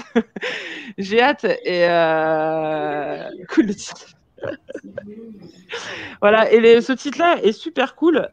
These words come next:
Euh, faut savoir que, pareil, Gojira, bon, c'est le groupe écolo du métal. <laughs> Que c'est, enfin, on les appelle comme ça,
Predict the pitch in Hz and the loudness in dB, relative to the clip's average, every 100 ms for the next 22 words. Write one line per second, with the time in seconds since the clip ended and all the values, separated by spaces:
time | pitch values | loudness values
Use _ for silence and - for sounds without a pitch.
0 | - 175 165 170 165 165 170 170 233 269 | -2 0 0 0 2 2 0 0 -4 -2
1 | 247 262 269 277 269 269 262 240 233 240 | 2 2 0 -4 -4 -4 -4 -4 -2 -2
2 | 240 202 208 208 208 226 190 208 - 185 | -2 -6 -6 -2 2 2 2 -2 0 2
3 | 208 185 170 175 185 240 240 - 233 240 | 2 2 0 -2 -4 -2 -2 0 0 0
4 | 202 226 226 214 233 190 - - 185 - | 0 0 0 2 0 -2 -4 -2 0 -2
5 | - 302 - - - - - - - - | -4 -4 -2 -4 -4 -4 -2 -2 -4 -2
6 | 220 220 208 202 196 220 220 226 220 233 | 0 4 6 6 6 6 8 6 2 2
7 | 247 247 233 254 294 | 4 2 4 6 6